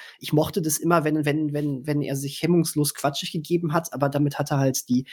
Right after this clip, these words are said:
ernsten Momente, die drin waren, komplett untergraben. Das geht auch nicht. Das kann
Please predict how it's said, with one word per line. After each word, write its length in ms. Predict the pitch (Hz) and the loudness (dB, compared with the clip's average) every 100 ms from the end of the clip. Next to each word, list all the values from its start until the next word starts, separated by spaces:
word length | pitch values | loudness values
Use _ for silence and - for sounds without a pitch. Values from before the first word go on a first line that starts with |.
| - - | -18 0
ernsten 380 | 139 185 190 175 | 4 4 2 2
Momente, 420 | 160 143 170 170 | 2 2 0 -2
die 120 | 147 | 0
drin 280 | 143 147 175 | 2 2 2
waren, 240 | 147 143 | 2 0
komplett 680 | 147 - 196 190 - 147 147 | 0 2 2 2 -2 -2 -2
untergraben. 840 | - 147 143 - 117 131 151 151 139 | -4 -2 -2 -6 -4 -2 2 2 2
Das 200 | 127 - | -2 -4
geht 260 | 131 - | -6 -4
auch 240 | 107 - 120 | -6 -6 -8
nicht. 120 | - | -8
Das 140 | - | -8
kann 280 | - 143 143 | -2 -2 -2